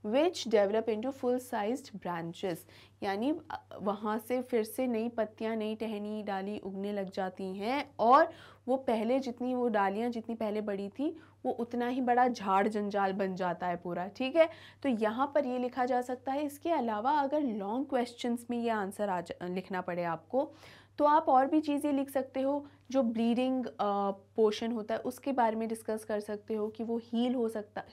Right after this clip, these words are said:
हो जाता है और नई पत्तियाँ निकल आएंगी। ये पूरा स्टैंजा जो है आप एक्सप्लेनेशन में, अ, जो है इस्तेमाल कर सकते हैं। Hopefully स्टूडेंट्स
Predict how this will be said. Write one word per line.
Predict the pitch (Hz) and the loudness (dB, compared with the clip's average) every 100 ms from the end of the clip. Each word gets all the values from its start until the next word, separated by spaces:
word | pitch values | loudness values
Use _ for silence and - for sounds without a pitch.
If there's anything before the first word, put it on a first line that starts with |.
| 214 | 0
हो | 202 | 0
जाता | 202 185 202 | 0 -2 -2
है | 202 202 202 - - - | -2 -4 -6 -8 -20 -8
और | 220 | 0
नई | 240 254 | 2 2
पत्तियाँ | 247 226 226 208 | 2 -2 0 -2
निकल | 196 196 190 | -2 -4 -4
आएंगी। | 185 180 208 | -4 -4 -6
ये | 220 294 | -4 -4
पूरा | 285 247 262 311 | -2 0 2 2
स्टैंजा | 392 311 254 233 240 | 2 -2 -2 -2 -2
जो | 240 | -2
है | 226 247 - | -4 -4 -4
आप | 220 226 | -4 -4
एक्सप्लेनेशन | 214 - 220 208 208 208 | -6 -6 -8 -6 -8 -8
में, | 208 254 440 - - - - - | -8 -6 -8 -14 -20 -20 -18 -8
अ, | 214 214 208 202 | -4 -2 -2 -2
जो | 226 | 0
है | 226 254 330 | 0 0 -2
इस्तेमाल | 311 220 196 175 | -4 -6 -4 -4
कर | 175 170 | -6 -10
सकते | - 165 - | -10 -12 -12
हैं। | 160 160 165 - _ - | -12 -12 -14 -20 _ -4
Hopefully | 233 254 269 285 | -2 0 0 0
स्टूडेंट्स | - 277 285 302 - | -2 0 0 -2 -8